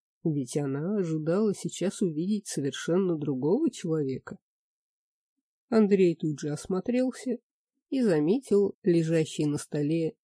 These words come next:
маникюрные ножницы. Он взял их и стал резать скотч, которым была замотана Мари. «Кто вы такой?» в недоумении спросила она. «Не думайте об этом»,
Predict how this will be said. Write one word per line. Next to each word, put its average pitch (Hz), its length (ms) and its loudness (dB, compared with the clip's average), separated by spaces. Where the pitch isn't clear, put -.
маникюрные 185 800 2
ножницы. 143 640 -2
Он 202 200 6
взял 165 440 2
их - 260 -10
и 269 140 0
стал 160 400 -2
резать 139 420 -2
скотч, - 600 -4
которым 196 540 0
была 143 300 -2
замотана 139 580 -4
Мари. 127 360 -6
«Кто - 280 -10
вы 165 140 -4
такой?» 190 560 0
в 160 60 -10
недоумении 147 800 -2
спросила 147 680 -8
она. 170 220 -6
«Не 247 160 2
думайте 135 500 -2
об 117 120 -6
этом», 131 380 -8